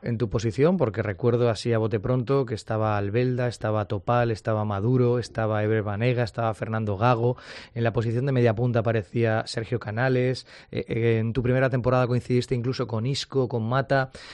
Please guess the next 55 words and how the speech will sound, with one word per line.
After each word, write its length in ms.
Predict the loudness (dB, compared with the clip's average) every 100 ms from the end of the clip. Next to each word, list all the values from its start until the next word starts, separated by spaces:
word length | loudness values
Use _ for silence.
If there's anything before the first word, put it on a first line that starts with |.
| -12
eh, 60 | -8
que 100 | -2
también 220 | 0 2
podían 260 | 4 2 2
jugar 280 | 0 0
por, 240 | 0 -2 -2
por 280 | -2 0 2
dentro. 360 | 2 4 2
Te 100 | 2
voy 80 | 2
a 40 | 2
preguntar 360 | 0 -2 -4
por 140 | -4 -4
esa 200 | -4 -8
época, 340 | -8 -10 -8
por 140 | -4 -2
la 80 |
época 240 | -2 0 0
de 80 | 0
Unai, 320 | 0 0 -2 -10 -20 -20 -6
por 160 | -2 2
la 120 | 2
época 260 | 2 0
en 80 | 0
la 120 | 0
que 120 | 0 0
había 160 | 0
una 80 | 0
exigencia 800 | -4 -4 -4 -4 -2 0 0 -4 -8
de 160 | -6
tal 180 | -2 0
calibre 560 | 2 2 4 2 0 -6
que 120 | -2 0
en 100 | 0
tu 100 | -2
segundo 400 | -2 0 0 2
año 280 | 2 0 -2
quedasteis 400 | -2 -4 -4 -4
terceros 400 | -4 -2 -4 -2
en 140 | -4
todo. 340 | -2 -2 -4 -10 _ _ -20 _
Llegasteis 400 | -2 -2 -2 -2
a 100 | -2
semifinales 580 | 0 0 0 2 2 4
de 60 | 2
la 120 | 2
Copa, 400 | 2 2 0 0
a 180 | -2 -6
semifinales 560 | -4 -6 -4 -4 -2
de 80 | 0
Europa 320 | 0 0 0
League, 300 | 0 -2 -4 -4
terceros 500 | -4 2 2 4 2
en 120 | 2
Liga, 320 | 2 2 -2